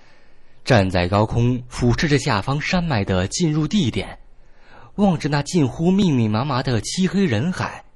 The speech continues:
萧炎不由得有些头皮发麻。虽然知道这天山血潭诱惑力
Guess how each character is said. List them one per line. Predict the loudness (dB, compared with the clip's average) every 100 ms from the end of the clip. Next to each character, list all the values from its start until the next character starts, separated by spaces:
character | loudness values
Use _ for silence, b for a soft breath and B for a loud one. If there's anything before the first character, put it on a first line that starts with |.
| _ -14
萧 | 0 2 2
炎 | 2
不 | 2
由 | 2 4
得 | 2 0 -6 -2
有 | 2 2
些 | 0
头 | 0 0
皮 | 0 -2
发 | -2 -2
麻。 | -6 -8 -10 -12 -20 -20 -20 -20 -20 -20 -20 -20 -20 b b b b b b
虽 | -2 4
然 | 6 6
知 | 4 4 4
道 | 2 -2 0
这 | 0
天 | 2 2
山 | 2 0
血 | 0 0
潭 | 0 2
诱 | 2
惑 | 2 0
力 | 0 -2